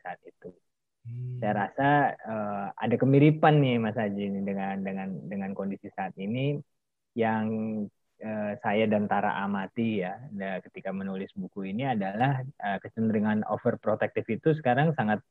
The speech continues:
Speaker 1: kuat juga gitu di orang tua-orang tua muda. Banyak sekali kekhawatiran yang, ah, pada akhirnya malah melimitasi kemampuan anak untuk bisa menyelesaikan masalahnya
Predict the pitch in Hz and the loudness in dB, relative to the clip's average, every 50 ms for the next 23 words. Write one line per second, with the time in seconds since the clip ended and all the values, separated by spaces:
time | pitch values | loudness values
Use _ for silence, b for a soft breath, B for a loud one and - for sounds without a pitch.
0 | _ _ - - 110 101 95 92 98 104 110 120 120 110 98 92 95 95 92 90 | _ _ -2 2 2 2 2 2 0 -2 0 2 2 2 2 2 0 -2 -4 -4
1 | - 98 90 98 95 80 95 95 95 92 90 92 92 90 92 92 92 90 95 92 | -4 -4 -4 -2 -2 -2 -2 -2 -2 -2 0 0 0 0 0 -2 -2 -2 -2 -2
2 | 92 92 92 92 92 87 95 92 92 90 92 _ _ _ _ _ _ _ _ _ | -2 0 -2 -2 -2 0 0 0 -2 -2 -6 _ _ _ _ _ _ _ _ _
3 | _ _ _ _ - - 98 107 104 107 113 123 123 117 - - 113 120 117 113 | _ _ _ _ -4 2 6 6 6 8 6 4 4 2 2 -2 0 2 4 4
4 | 113 127 123 - 123 110 - 110 110 110 110 107 101 - 110 104 98 101 104 110 | 4 2 4 2 0 2 4 4 4 6 4 2 2 2 0 2 4 4 4 4
5 | 120 135 143 139 123 117 113 113 113 - - 104 113 - - - 113 107 95 82 | 4 4 2 2 2 0 0 -2 -2 -2 -2 -2 -2 -2 -2 0 0 2 2 0
6 | 107 120 143 170 165 147 127 131 131 127 117 104 107 117 123 131 120 113 110 107 | 2 6 6 6 8 6 6 4 2 2 0 0 0 0 0 0 0 0 0 2
7 | 101 107 107 104 - - 98 98 90 - - 120 117 120 123 120 120 120 _ _ | 0 0 -2 -2 -4 -4 -4 -4 -4 -4 -2 0 2 4 4 4 2 0 _ _
8 | _ _ _ _ _ - 104 110 107 107 107 101 107 107 104 101 - - 98 95 | _ _ _ _ _ -2 0 2 2 2 2 4 2 2 2 2 -2 -4 -2 -2
9 | 98 104 113 127 127 - - - 110 107 107 - - 120 - - 104 107 104 104 | 0 0 0 0 -2 -2 -8 -6 -4 -4 -4 -2 -4 -4 -4 -2 -2 -2 -2 -2
10 | - - 156 160 151 156 156 156 - 123 131 135 135 131 127 127 127 - 127 120 | -2 2 4 6 6 4 4 0 -4 -2 0 2 2 2 2 0 0 0 -2 -2
11 | 120 - 156 151 147 143 135 127 120 127 - - 117 110 110 104 98 - - 120 | 0 0 0 2 2 2 0 0 0 -2 -2 -2 -2 -2 -2 -2 -4 -4 -6 -6
12 | 117 117 117 | -6 -6 -6